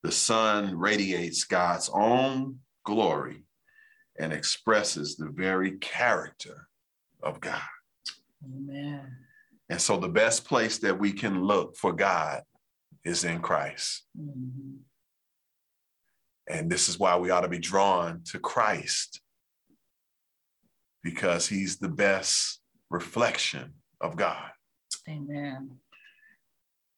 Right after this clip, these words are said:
Speaker 1: Colossians two nine says, "For in Christ lives all the fullness of God in a human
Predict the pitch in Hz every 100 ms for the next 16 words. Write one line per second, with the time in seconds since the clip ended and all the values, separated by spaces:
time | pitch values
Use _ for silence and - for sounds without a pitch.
0 | _ - 113 127 127 113 - 120 104 107
1 | 110 92 87 - 87 82 85 85 - -
2 | _ _ _ _ _ _ _ _ _ _
3 | _ _ _ - - _ 202 202 202 147
4 | 151 170 170 - - - _ _ _ _
5 | - 85 104 123 104 90 87 - - -
6 | 127 151 160 170 175 180 175 _ _ _
7 | _ _ _ _ _ 82 - - - 180
8 | 180 139 98 76 - - - - - -
9 | 95 - 87 - - - _ _ _ _
10 | _ _ _ _ _ _ _ _ _ _
11 | _ _ _ 98 92 80 - - 131 117
12 | 107 107 104